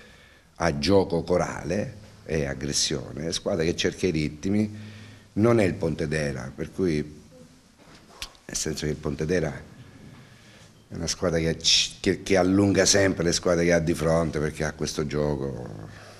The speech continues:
di, di, di, di mettere palla davanti ed accorciare sulle seconde palle. La Lucchese è una squadra che articola il gioco, quindi è una squadra che si può anche aggredire tenendo bene,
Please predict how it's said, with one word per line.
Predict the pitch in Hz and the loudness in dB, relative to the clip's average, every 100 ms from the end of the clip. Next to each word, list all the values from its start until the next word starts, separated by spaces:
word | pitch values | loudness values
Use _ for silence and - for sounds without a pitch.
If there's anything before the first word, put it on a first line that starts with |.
| - - - - | -20 -20 -20 -16
di, | 67 65 | -12 -10
di, | 69 67 | -8 -6
di, | 71 | -6
di | 69 | -4
mettere | 76 76 - 78 | -4 -4 -4 -2
palla | 78 78 78 | 0 0 0
davanti | 76 82 80 76 | 0 0 -2 -2
ed | 73 | -4
accorciare | 73 78 - 78 73 | -4 -6 -2 -2 -2
sulle | 80 76 | -4 -4
seconde | 73 73 80 80 | -4 -4 -2 -2
palle. | 78 73 73 | -2 -2 0
La | 80 | -2
Lucchese | 85 107 - | -2 -2 -2
è | |
una | 82 | -4
squadra | - 90 80 | -2 -2 0
che | 82 | 0
articola | 87 - 95 73 73 | -2 0 -2 0 -2
il | 73 | -4
gioco, | 80 78 73 | -2 -2 -2
quindi | 80 87 80 | -4 -4 -4
è | 78 | -4
una | 78 76 | -6 -8
squadra | - 80 78 | -8 -6 -4
che | 76 | -4
si | 73 | -6
può | 71 | -6
anche | 78 78 80 | -6 -4 -4
aggredire | 76 78 80 71 67 | -2 -2 0 -2 -4
tenendo | 71 73 73 | -6 -4 -6
bene, | 71 73 | -6 -8